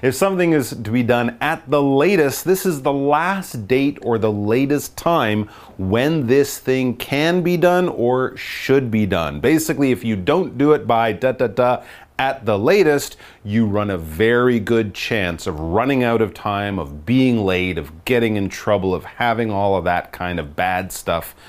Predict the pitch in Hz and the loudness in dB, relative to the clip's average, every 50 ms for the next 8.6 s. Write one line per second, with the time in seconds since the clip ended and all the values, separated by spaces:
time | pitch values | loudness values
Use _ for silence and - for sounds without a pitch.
0 | - - - - - 82 87 98 92 90 85 80 78 73 73 73 71 - - 98 | -20 -20 -20 -20 -10 -4 0 0 2 2 2 0 0 -2 -4 -6 -8 -6 -4 -4
1 | 92 - - 165 180 185 175 160 - 170 165 156 135 110 95 - 170 185 185 190 | -2 -2 0 0 2 2 2 2 2 2 2 2 2 0 0 0 0 2 2 2
2 | 185 - - 160 151 165 165 170 147 139 123 113 107 - - - 208 202 196 185 | 0 0 -4 -2 0 0 0 0 2 2 0 0 0 -2 -2 0 2 4 4 2
3 | 170 - - - 165 170 160 151 - - - - 143 139 117 - - 127 117 117 | 0 -2 0 2 2 2 2 0 -4 -6 -2 -2 -2 -2 -2 -4 -4 -2 -2 0
4 | 123 151 190 220 220 202 190 185 180 - - - - - - - - - - - | 2 2 2 4 4 4 2 2 0 -2 -8 -12 -16 -20 -20 -20 -20 -20 -16 -12
5 | 92 90 117 123 123 127 127 131 131 127 - - 127 127 117 120 120 120 104 92 | -6 -2 0 2 2 2 2 0 -2 -4 -4 -2 -2 0 0 0 0 0 0 0
6 | 85 82 - - - 104 101 95 92 - - 135 139 139 135 131 131 131 123 104 | -2 -2 -6 -6 -4 -4 -4 -4 -4 -2 -2 0 2 2 2 2 0 0 0 -2
7 | 87 82 - - - 127 131 135 131 131 135 131 113 104 92 92 92 110 147 180 | -2 -6 -6 -2 2 4 4 4 4 2 2 0 0 -2 -4 -2 0 0 2 2
8 | 180 185 180 151 175 175 175 175 180 180 175 | 2 2 2 0 0 0 2 2 0 0 -2